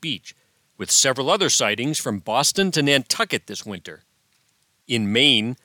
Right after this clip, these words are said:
a sometimes Cape Cod birder named Tom Aversa made the jaw-dropping discovery of a hepatic tanager while scouting for a mid-coast area Christmas bird count. This species of Central and South America, whose name reflects the male's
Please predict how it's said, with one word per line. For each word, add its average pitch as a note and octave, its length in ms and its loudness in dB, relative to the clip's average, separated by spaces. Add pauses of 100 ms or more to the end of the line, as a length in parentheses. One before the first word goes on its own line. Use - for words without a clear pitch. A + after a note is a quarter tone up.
(180)
a A2 60 -4
sometimes F#3 680 2
Cape E3 300 -6
Cod F#3+ 320 -2
birder A#2 300 -2
named G#2+ 320 -2
Tom F#3+ 320 -2
Aversa D3 560 0 (300)
made C3+ 220 2
the B2+ 100 -2
jaw-dropping A#2+ 920 -2
discovery G#2+ 640 -2
of C3 140 -4
a C#3 80 0
hepatic - 760 -6
tanager F#2 540 -4 (320)
while G#2+ 140 -2
scouting D#3 480 2
for C3+ 160 -6
a A#2 60 0
mid-coast C#3+ 680 -2
area C#3+ 340 2
Christmas - 480 -4
bird D3+ 320 -6
count. F#2 380 -8 (640)
This - 140 0
species C3+ 580 0
of A2 160 0
Central C#3+ 460 0
and G#2+ 100 -2
South E3 280 0
America, G2 520 -4 (300)
whose G#2+ 220 -8
name C3 340 2
reflects - 440 -2
the D3+ 120 -2
male's C#3+ 380 0